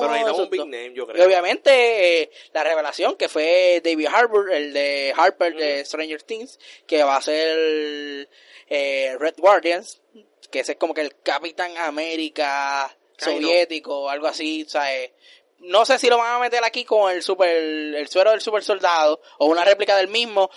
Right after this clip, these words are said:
Speaker 2: o simplemente va a tener un escudo y un traje y va a
Speaker 1: Esto
Speaker 2: hacer
Speaker 1: se
Speaker 2: la
Speaker 1: va a seguir
Speaker 2: espada.
Speaker 1: conectando. Este universo está todo hecho para seguir conectándose.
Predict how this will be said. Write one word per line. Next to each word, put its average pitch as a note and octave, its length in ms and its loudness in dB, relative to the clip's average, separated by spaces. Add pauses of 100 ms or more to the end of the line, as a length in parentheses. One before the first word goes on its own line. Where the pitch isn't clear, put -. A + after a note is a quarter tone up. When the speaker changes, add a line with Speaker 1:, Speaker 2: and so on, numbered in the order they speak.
(100)
Speaker 2:
o D#3 140 0
simplemente F#3+ 500 -2
va F#3 60 4
a F#3 60 2
tener F#3+ 140 2
un F#3+ 120 0
escudo G#3 640 4
y F3 100 2
un F3 140 -8
traje G3 420 4
y E3+ 60 -2
va D#3 140 2
a - 20 2
Speaker 1:
Esto D#3 100 -4
Speaker 2:
hacer F3 140 -2
Speaker 1:
se - 20 2
Speaker 2:
la E3 60 2
Speaker 1:
va E3+ 60 0
a - 40 0
seguir D#3 140 2
Speaker 2:
espada. C3 100 -2
Speaker 1:
conectando. F#3 540 -8
Este D#3 140 -12
universo G#3+ 400 -8
está G#3 380 -8
todo G#3+ 340 -6
hecho A3+ 280 -8
para F3+ 240 -6
seguir F3 320 -8
conectándose. F#3 840 -10